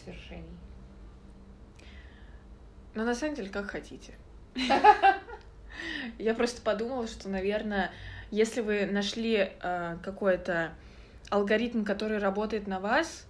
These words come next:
Speaker 2: м, не факт, что он сработает на другом человеке. И, э, если это правильно для вас, то не факт, что это правильно для другого человека,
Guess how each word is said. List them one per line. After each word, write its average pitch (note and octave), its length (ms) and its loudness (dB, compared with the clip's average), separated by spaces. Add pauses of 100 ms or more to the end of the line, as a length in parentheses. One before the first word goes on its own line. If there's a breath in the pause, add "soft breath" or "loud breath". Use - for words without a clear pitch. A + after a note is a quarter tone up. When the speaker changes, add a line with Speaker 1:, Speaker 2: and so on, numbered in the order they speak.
(720 loud breath)
Speaker 2:
м, F#3+ 1040 -2
не G3 120 0
факт, A#3+ 220 4
что - 180 -6
он G#3+ 80 -4
сработает G3 580 -2
на F3 80 -6
другом E3+ 360 -6
человеке. E3 680 -8 (440 loud breath)
И, F3 760 -4
э, - 100 -14 (960)
если G3 360 0
это G3 140 -2
правильно F#3+ 400 2
для F3+ 180 -2
вас, G#3 420 -2
то F3+ 140 -6
не F3 140 -8
факт, G3 240 -4
что - 160 -8
это F3 140 -8
правильно F#3 420 -4
для F3+ 200 -8
другого G3 420 -2
человека, F3+ 640 -6